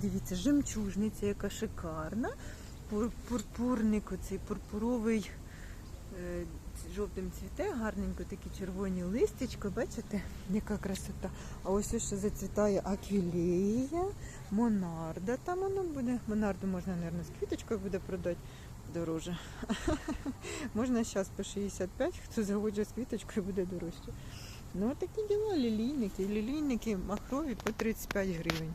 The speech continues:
дивіться. А, і по п'ять гривень ось, м, фіалочка.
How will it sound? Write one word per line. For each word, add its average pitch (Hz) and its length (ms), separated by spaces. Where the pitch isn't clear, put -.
дивіться. 165 440
А, 202 140
і 185 80
по 208 140
п'ять 240 240
гривень 220 440
ось, - 180
м, 202 80
фіалочка. 170 560